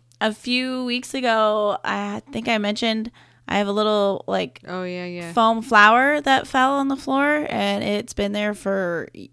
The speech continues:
Speaker 1: two years, and I have no idea how it could get on the ground. You can't even reach it. I had to have Bobby put it back. And then, um, a few days later, a margarita glass fell and broke on the ground.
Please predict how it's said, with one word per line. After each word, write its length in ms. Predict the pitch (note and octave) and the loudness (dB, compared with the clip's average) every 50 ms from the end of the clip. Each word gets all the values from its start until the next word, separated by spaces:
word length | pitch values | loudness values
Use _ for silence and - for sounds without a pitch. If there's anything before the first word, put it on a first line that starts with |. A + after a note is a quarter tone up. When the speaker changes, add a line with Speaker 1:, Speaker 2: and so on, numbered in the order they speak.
| _ | _
Speaker 1:
two 160 | - - G3 G3 | -10 -8 -6 -4
years, 500 | F#3 F3 E3+ E3 F3+ G3 A3 A#3 - - _ _ _ _ _ _ _ _ _ | -2 -2 -2 -2 -2 -4 -6 -8 -12 -16 _ _ _ _ _ _ _ _ _
and 220 | - - F3+ F3 - - | -10 -8 -8 -8 -6 -6
I 140 | - F3+ F3+ | -4 -4 -2
have 160 | F3+ F3 F3 | -4 -4 -4
no 260 | F3 F3+ F#3 F#3 F#3 | -6 -4 -2 -2 -2
idea 260 | F#3 F3+ F3+ F3+ F3+ | -2 -2 -2 -4 -2
how 220 | F#3+ F#3 F#3 F3+ E3+ | -2 -2 -2 -2 -2
it 80 | - | -4
could 160 | - F3 F3+ | -6 -6 -6
get 180 | E3+ E3 B2 - G2 - - _ _ _ _ _ _ - | -6 -6 -8 -8 -12 -16 -18 _ _ _ _ _ _ -10
on 180 | F#3+ F#3+ F#3+ F#3+ | -8 -8 -8 -8
the 60 | - | -10
ground. 380 | - F3 D#3+ D#3+ F3+ F#3+ - - - _ _ _ _ _ _ _ _ | -8 -6 -4 -4 -4 -6 -10 -14 -20 _ _ _ _ _ _ _ _
You 80 | _ - | _ -8
can't 200 | - A3+ A3 A3+ A3 | -4 -2 -2 0 0
even 140 | G#3 F#3 E3 | -2 -4 -6
reach 240 | E3+ F#3+ G3 - | -6 -8 -6 -6
it. 60 | - - | -4 -4
I 60 | - | -4
had 100 | F#3+ G3 | -4 -4
to 60 | G#3 | -2
have 160 | G#3+ G3+ F#3+ F#3+ | -2 -2 -2 -2
Bobby 260 | F#3+ F#3 F#3+ F#3 F#3 | -2 -4 -2 -4 -4
put 160 | E3+ F#3 F#3+ | -6 -6 -8
it 60 | - | -8
back. 260 | - D2 D2 - - - - | -8 -8 -8 -10 -10 -12 -10
And 200 | - F#3+ G3 G3 | -6 -6 -4 -2
then, 280 | G3+ G3+ G3+ G3+ G3 | -2 -2 -2 -2 -2
um, 420 | - G3+ G3 G3 F#3+ F#3+ F#3+ G3 G3 - _ _ _ _ _ _ _ _ _ _ _ _ _ | -2 -2 -2 -4 -4 -4 -6 -8 -10 -14 _ _ _ _ _ _ _ _ _ _ _ _ _
a 240 | - F#3+ G3 G3 F#3+ | -6 -4 -4 -4 -4
few 240 | - - A3 G#3+ A3 | -4 -6 -6 -4 -2
days 240 | A3+ A3+ A3 G#3 | 0 -2 -2 -2
later, 480 | F#3+ G3+ G3+ G#3 A3+ A#3+ B3 B3 A#3+ - - | -2 -2 -2 0 0 0 2 2 2 0 0
a 440 | - G3+ G3+ G3+ G3 G3 G3 G3 G3 - _ _ _ _ _ _ | -2 -2 0 0 0 -2 -2 -4 -6 -8 _ _ _ _ _ _
margarita 480 | - G3+ G#3 G3+ G#3 G3+ G#3 G#3+ G#3+ G#3+ | -4 -4 -4 -4 -2 -4 -2 -2 -4 -4
glass 380 | - F3+ E3+ E3+ E3 F#3+ - | -2 -2 0 0 -2 -2 -4
fell 260 | - - F3 F3+ F3 E3 | -4 -4 -2 -2 -2 -4
and 100 | C#3+ - | -6 -6
broke 280 | E3+ D#3+ D3 - - | -6 -6 -6 -8 -8
on 100 | - F3 | -10 -10
the 80 | - - | -10 -8
ground. 340 | - - B2 D#2 - G3+ | -8 -8 -6 -6 -8 -10